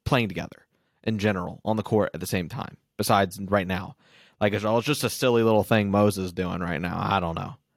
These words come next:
you know? But, but it really is something that could work for this team. Like, something you could see where if you're,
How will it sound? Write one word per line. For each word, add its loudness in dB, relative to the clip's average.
you 0
know? 2
But, 2
but 2
it 2
really 6
is 4
something -2
that 0
could -4
work 0
for -6
this 0
team. 0
Like, 0
something 0
you -2
could -2
see 2
where 4
if -2
you're, 2